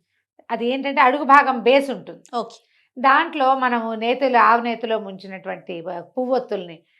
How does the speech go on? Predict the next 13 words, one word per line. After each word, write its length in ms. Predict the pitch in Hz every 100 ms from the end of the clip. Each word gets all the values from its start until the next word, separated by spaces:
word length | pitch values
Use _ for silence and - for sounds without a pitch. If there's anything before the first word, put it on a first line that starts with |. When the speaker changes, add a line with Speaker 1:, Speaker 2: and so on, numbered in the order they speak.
| _ _
Speaker 1:
వేసి 340 | 214 247 247 202
వెలిగిస్తే, 680 | 196 202 208 - 320 359 _ _
ఆ 100 | 214
అందులో 380 | 214 214 240 233
నెయ్యి, 520 | 220 220 220 220 208
ఆ 400 | - 208 214 202
హవనం 380 | 185 226 226 220
అయ్యేదాకా, 640 | 208 208 214 226 339 - _ _ 285
హుతం 220 | 285 285
అయ్యేదాకా 480 | 262 247 254 269 330
ఆ 60 |
దీపం 380 | 233 240 240 202
వెలుగుతుంది. 400 | 180 165 - 156